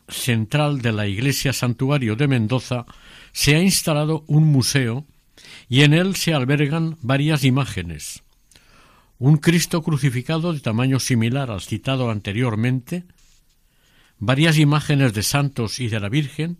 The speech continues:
y una serie de documentos de gran valor relativos al pasado histórico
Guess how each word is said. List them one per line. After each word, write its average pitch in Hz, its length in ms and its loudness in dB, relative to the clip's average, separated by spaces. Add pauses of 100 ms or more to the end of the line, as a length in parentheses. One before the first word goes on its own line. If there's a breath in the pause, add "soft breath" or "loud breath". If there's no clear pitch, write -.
(640 loud breath)
y 127 120 2
una 185 180 6
serie 165 380 2
de 135 160 2
documentos 143 720 2
de 104 100 0
gran 131 240 0
valor 135 380 -2 (200 loud breath)
relativos 151 640 -2
al 123 140 0
pasado 147 480 -2
histórico 127 720 -4